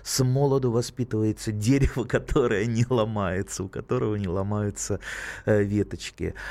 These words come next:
Ну, а то, что сломалось, уже, к сожалению, не исправить. Не надо мучить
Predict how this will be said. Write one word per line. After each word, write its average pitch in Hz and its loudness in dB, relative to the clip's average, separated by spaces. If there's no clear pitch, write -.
Ну, 170 4
а 110 0
то, 139 -2
что - -14
сломалось, 143 0
уже, 117 -2
к - -16
сожалению, 117 0
не 104 -2
исправить. 165 -2
Не 117 -4
надо 92 -4
мучить 127 0